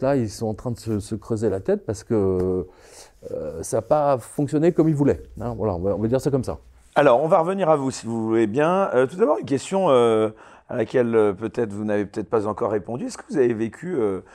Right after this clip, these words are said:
Speaker 2: dans votre jeunesse, dans votre vie, une forme de mise à l'écart ou de racisme en raison de vos origines ?
Speaker 1: Ah, pas du tout. Bon, alors, alors, alors,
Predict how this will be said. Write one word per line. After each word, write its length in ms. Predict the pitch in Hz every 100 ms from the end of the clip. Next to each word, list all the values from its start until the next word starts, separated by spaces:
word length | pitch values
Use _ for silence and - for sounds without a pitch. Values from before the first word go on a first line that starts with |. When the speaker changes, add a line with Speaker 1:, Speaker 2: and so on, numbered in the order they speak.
| - -
Speaker 2:
dans 100 | 104
votre 180 | 110
jeunesse, 480 | 87 110 104 98 139
dans 120 | 117
votre 180 | 104 101
vie, 120 | 92 135
une 80 |
forme 220 | 127 143 123
de 60 |
mise 220 | 117 127
à 60 | 120
l'écart 400 | 107 95 135 139
ou 80 | 107
de 40 |
racisme 640 | 110 135 135 - 170 - _ _ - _
en 60 | 107
raison 220 | 110 110
de 80 | 180
vos 160 | 104 101
origines ? 480 | 104 90 87 82 - _ _
Speaker 1:
Ah, 60 | 104
pas 160 | - 139
du 120 | 120
tout. 200 | 107 110 _ _ _ - -
Bon, 120 | 123
alors, 200 | - 165 - - - -
alors, 280 | 147 147 123
alors, 260 | 147 143